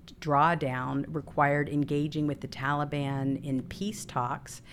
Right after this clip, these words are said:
Bright noted, for releasing several of their senior leaders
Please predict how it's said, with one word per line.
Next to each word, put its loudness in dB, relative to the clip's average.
Bright 2
noted, -4
for -4
releasing -2
several -2
of -2
their 2
senior -2
leaders -2